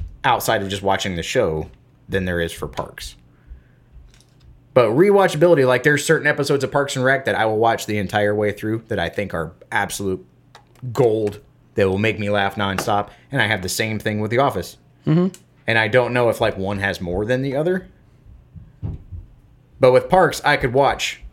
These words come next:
Speaker 1: straight through, beginning to the absolute season finale, and be satisfied. To where in The Office,
Speaker 2: Right.
Speaker 1: I will watch through to a certain point,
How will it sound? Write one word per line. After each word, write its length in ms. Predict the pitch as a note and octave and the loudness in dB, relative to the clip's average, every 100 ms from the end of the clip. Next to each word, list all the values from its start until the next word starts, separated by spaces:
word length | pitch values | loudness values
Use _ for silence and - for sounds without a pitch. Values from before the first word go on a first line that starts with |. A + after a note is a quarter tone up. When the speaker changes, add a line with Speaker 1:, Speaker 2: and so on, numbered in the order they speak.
| _ | _
Speaker 1:
straight 600 | - - - C3+ C#3 D3+ - | -12 -8 -6 0 2 0 -2
through, 420 | C#3+ G#2+ F2 G2 _ _ _ | 0 2 0 -6 _ _ _
beginning 560 | G#2+ G2+ B2+ F3 A3 - _ _ _ - | -6 0 0 0 -2 -8 _ _ _ -4
to 140 | C3+ | 0
the 160 | A#2 A2+ | 0 0
absolute 520 | B2+ B2+ D3+ C#3 C3 | 0 0 0 0 0
season 360 | C3+ C#3+ C#3+ C3+ | 2 2 2 -2
finale, 560 | C3 B2 G2+ F2+ E2+ _ _ - _ _ | 0 0 0 -4 -8 _ _ -20 _ _
and 80 | G2 | -8
be 80 | E2+ | -4
satisfied. 680 | - A2+ F2 - D2+ - - - _ _ - - - _ - _ | -2 -2 -2 -8 -10 -12 -20 -20 _ _ -16 -16 -20 _ -20 _
To 80 | A2 | -2
where 180 | G#2+ A2+ | 2 2
in 80 | A#2+ | 2
The 80 | |
Office, 540 | D3 F3 - F#2 - - _ - _ _ _ - | 2 2 0 -4 -6 -12 _ -20 _ _ _ -14
Speaker 2:
Right. 160 | - F#2+ | -6 0
Speaker 1:
I 140 | G#2+ | 0
will 160 | G#2 G#2 | 2 2
watch 360 | G#2+ - - - | 4 2 0 -4
through 280 | C3 D#3 | 0 0
to 180 | D#3+ G#2+ | 0 -4
a 40 | F2 | -4
certain 360 | - B2+ G2 | -2 -2 -2
point, 360 | - D#3 F3+ | -4 -2 -2